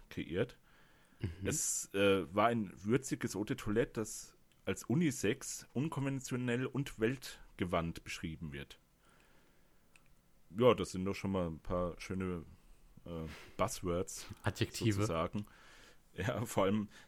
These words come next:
Speaker 1: vor allem auch Unisex, das war auch schon ziemlich was Besonderes.
Speaker 2: Das war
Speaker 1: Dass das
Speaker 2: damals noch nicht so
Speaker 1: eben
Speaker 2: verbreitet, ne?
Speaker 1: Ähm,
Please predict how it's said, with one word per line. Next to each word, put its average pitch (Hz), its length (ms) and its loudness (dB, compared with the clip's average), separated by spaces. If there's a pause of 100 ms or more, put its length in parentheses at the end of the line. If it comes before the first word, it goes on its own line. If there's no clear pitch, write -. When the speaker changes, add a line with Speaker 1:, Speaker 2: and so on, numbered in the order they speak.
(100)
Speaker 1:
vor - 160 4
allem 135 100 2
auch 127 100 2
Unisex, 135 580 0
das - 200 -2
war 127 140 2
auch 113 180 0
schon 120 640 -4
ziemlich 117 320 -2
was 104 120 -4
Besonderes. 98 720 0 (680)
Speaker 2:
Das - 160 -4
war 131 80 8
Speaker 1:
Dass - 40 2
das 117 100 8
Speaker 2:
damals 185 180 8
noch 175 80 10
nicht 185 100 8
so - 80 2
Speaker 1:
eben 92 40 -2
Speaker 2:
verbreitet, 131 500 4
ne? 104 200 2 (1600)
Speaker 1:
Ähm, 104 500 2